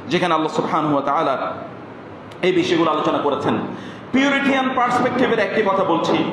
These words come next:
আল্লাহ সুবহানাহু ওয়া তাআলা কোরআনে উল্লেখ করলেন যে আকরা বিন হাবিস এবং আরও এক কয়েকজন,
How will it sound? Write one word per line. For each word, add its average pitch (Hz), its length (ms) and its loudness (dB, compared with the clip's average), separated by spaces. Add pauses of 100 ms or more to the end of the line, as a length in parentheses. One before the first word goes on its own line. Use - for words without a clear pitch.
(320)
আল্লাহ 214 200 0
সুবহানাহু 214 360 0
ওয়া 202 100 2
তাআলা 190 160 0
কোরআনে 190 280 0
উল্লেখ 185 260 2
করলেন 202 400 2 (760)
যে 185 420 4
আকরা 226 320 2
বিন 233 140 2
হাবিস 202 600 0 (520)
এবং 214 480 2 (140)
আরও 214 520 2 (960)
এক 180 400 -4
কয়েকজন, 180 580 0